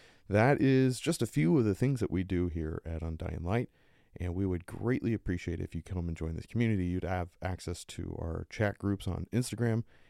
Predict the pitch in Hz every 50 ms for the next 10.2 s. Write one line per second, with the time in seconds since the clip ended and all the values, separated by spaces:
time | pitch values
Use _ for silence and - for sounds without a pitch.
0 | - _ - 80 92 92 92 87 85 - - 147 147 - - - 98 90 - -
1 | 98 85 80 80 85 90 95 92 87 82 85 87 87 87 85 - _ - - 95
2 | - 90 87 - 82 - 85 82 85 87 - - - 90 117 131 127 120 - -
3 | - - 85 82 78 80 85 80 80 80 82 - - - _ _ - 95 127 123
4 | 104 - - 95 - 92 87 85 - - 87 82 - - 85 85 - - - 87
5 | 85 82 82 82 85 85 85 82 82 - - - - - 113 123 - 95 95 90
6 | - - 85 82 82 82 - - 85 - - 101 107 127 117 - - - - -
7 | - - - - - - - - _ _ _ _ - - 98 92 87 87 87 -
8 | - _ _ - - 107 135 143 127 127 127 123 117 113 110 110 - - 98 -
9 | - - - 104 110 113 104 101 - - 104 - - - - - 92 98 95 90
10 | 90 90 90 -